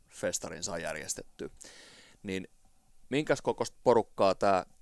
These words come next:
Kor ja Roll vaatii? Paljon siellä on taustalla väkeä, jos niinku nyt ajatellaan, että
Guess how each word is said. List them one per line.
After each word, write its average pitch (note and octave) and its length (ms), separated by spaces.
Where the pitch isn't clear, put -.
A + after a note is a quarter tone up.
Kor A#2+ 200
ja F#2+ 160
Roll F#2 360
vaatii? E2 420
Paljon A2+ 240
siellä F#2+ 200
on F#2 80
taustalla F2 440
väkeä, E2 420
jos - 280
niinku F#2+ 240
nyt F#2+ 280
ajatellaan, F2 540
että - 340